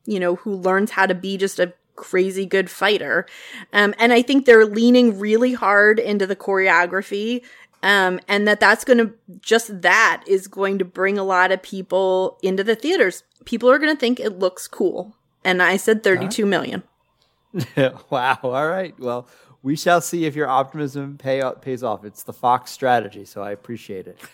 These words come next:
Speaker 2: Um, all right. We are going to conclude on July thirtieth with Jungle Cruise, another Disney boat ride turned movie,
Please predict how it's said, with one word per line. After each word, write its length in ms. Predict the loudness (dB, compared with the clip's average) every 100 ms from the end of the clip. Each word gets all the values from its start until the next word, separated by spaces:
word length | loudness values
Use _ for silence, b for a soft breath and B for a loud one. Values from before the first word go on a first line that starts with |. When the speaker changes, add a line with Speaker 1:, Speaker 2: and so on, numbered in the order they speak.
| B B B
Speaker 2:
Um, 400 | 2 4 2 -4 _
all 180 | 2 6
right. 240 | 6 2 -2
We 180 | 0 2
are 60 |
going 220 | 2 0 -2
to 80 |
conclude 640 | -6 -12 -14 -10 -6 -4 -6
on 320 | -2 -2 -2
July 500 | -2 -2 0 -2 -6
thirtieth 580 | -6 -4 -4 -2 -6 -6
with 200 | -14 -14 _ -10
Jungle 420 | 0 0 2 -2
Cruise, 500 | -4 -8 -6 -6 -8
another 580 | -8 -6 -4 -2 -2 -4
Disney 380 | -2 -4 0 -2
boat 240 | 0 -2
ride 400 | -2 -2 0 -4
turned 320 | -8 -8 -8 -8
movie, 300 | -10 -12